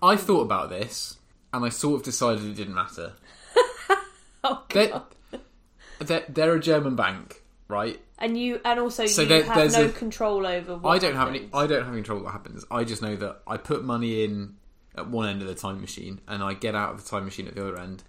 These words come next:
Speaker 2: So you're going full
Speaker 1: And I'm
Speaker 2: on
Speaker 1: rich as creosote.
Speaker 2: Yeah.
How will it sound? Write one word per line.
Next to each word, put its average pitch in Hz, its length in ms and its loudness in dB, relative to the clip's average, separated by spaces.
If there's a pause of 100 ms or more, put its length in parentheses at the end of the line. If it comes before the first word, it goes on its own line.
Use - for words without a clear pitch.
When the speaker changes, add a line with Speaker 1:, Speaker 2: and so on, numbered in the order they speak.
(800)
Speaker 2:
So - 140 -4
you're 247 180 0
going 202 360 -4
full 254 240 0
Speaker 1:
And 226 100 2
I'm 110 160 2
Speaker 2:
on 117 240 -2
Speaker 1:
rich 131 240 -2
as 110 100 -6
creosote. 95 680 -2 (540)
Speaker 2:
Yeah. 202 280 -8